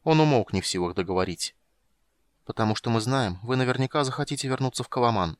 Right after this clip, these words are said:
негромко докончила Тика. Мы уж советовались, не пойти ли нам с вами. Там ведь по-прежнему болтается та летучая цитадель, да еще разбежавшиеся дракониды.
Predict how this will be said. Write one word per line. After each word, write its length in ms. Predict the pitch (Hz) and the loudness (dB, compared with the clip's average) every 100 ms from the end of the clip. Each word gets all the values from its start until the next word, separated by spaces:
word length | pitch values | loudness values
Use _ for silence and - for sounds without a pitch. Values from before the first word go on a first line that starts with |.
| - | -2
негромко 380 | 101 98 95 92 | 2 2 2 2
докончила 540 | 98 - 92 - 92 | 0 2 0 0 -4
Тика. 400 | - 92 90 82 - _ _ _ _ _ | -4 -6 -6 -6 -10 _ _ _ _ _
Мы 160 | 127 139 | -2 0
уж 100 | 131 | 0
советовались, 560 | 139 131 135 107 95 - | 0 0 -2 -4 -4 -2
не 80 | |
пойти 300 | 104 107 - | 0 0 0
ли 80 | 113 | -2
нам 140 | 107 107 | 0 -2
с 100 | 107 | 0
вами. 320 | 95 87 - _ _ _ | 0 0 -4 _ _ _
Там 180 | 123 113 | 0 2
ведь 140 | 113 | 2
по-прежнему 500 | 117 127 131 123 104 | 0 2 0 2 0
болтается 500 | 101 104 117 107 - | 2 2 2 0 0
та 140 | - 113 | -2 0
летучая 380 | 110 120 127 | -2 -4 -4
цитадель, 480 | - 127 123 135 123 _ | -6 -4 -2 -2 -2 _
да 100 | 110 | -2
еще 220 | 110 - | 0 0
разбежавшиеся 680 | 117 117 127 127 - 120 123 | 0 0 0 0 -2 -4 -4
дракониды. 560 | 120 131 131 139 - | -2 0 2 0 -4